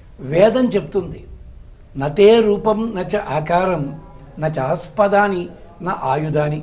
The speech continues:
కానీ భక్తానాం త్వం ప్రకాశసే." భక్తుల సౌకర్యార్థం ఆరాధన కోసం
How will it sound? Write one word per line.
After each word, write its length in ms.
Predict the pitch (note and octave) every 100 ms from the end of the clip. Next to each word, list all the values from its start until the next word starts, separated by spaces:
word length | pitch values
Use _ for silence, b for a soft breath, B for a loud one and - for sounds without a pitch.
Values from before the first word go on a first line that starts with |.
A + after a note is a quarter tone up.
| - - B B -
కానీ 280 | F#3 A3+ C4+
భక్తానాం 1120 | D#3+ C3 D3 - G#3 G#3 G#3+ G#3+ A#3 C4+ - B - -
త్వం 160 | F#3
ప్రకాశసే." 1160 | B3+ - G#3+ F#3 E3+ D#3+ D#3+ D3 C#3+ D#3+ D#3 - - B B B - C#3
భక్తుల 480 | E3 - - C#4 C4
సౌకర్యార్థం 960 | F3 F3+ F#3+ A3 G#3+ G#3 G3+ F3+ A3 -
ఆరాధన 480 | D#3 F3 G#3 G#3+ G#3
కోసం 400 | D#3 G#3 E3 F#3